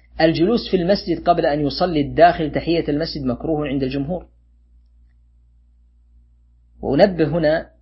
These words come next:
الإخوة إلى أن هذه الأمثلة التي أذكرها ليس هي تقرير الأحكام،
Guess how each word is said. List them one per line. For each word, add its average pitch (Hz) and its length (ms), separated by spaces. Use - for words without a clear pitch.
الإخوة 143 520
إلى 156 160
أن 160 360
هذه 220 280
الأمثلة 208 360
التي 156 340
أذكرها 165 720
ليس 233 300
هي 202 180
تقرير 185 340
الأحكام، 151 500